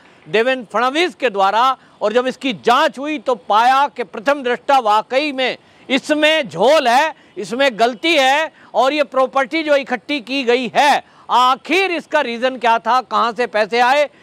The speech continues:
क्यों इन्होंने तीन करोड़ की property को बीस लाख में दिया? अब दिया तो सवाल था कि नवाब मलिक ने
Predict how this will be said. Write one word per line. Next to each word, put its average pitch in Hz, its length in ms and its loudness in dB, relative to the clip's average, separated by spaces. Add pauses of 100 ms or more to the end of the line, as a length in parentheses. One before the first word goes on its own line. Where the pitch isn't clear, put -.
(240)
क्यों 339 420 2
इन्होंने 294 580 0
तीन 285 340 -8
करोड़ 269 340 0
की 269 160 -6
property 233 520 -4
को 254 180 2
बीस 220 400 -6
लाख 220 320 2
में 226 260 -4
दिया? 240 360 2 (760)
अब 185 100 4
दिया 302 500 0 (880)
तो 202 80 2
सवाल 311 480 4
था 302 300 4
कि 277 160 0
नवाब 240 520 2
मलिक 240 240 -8
ने 262 220 -4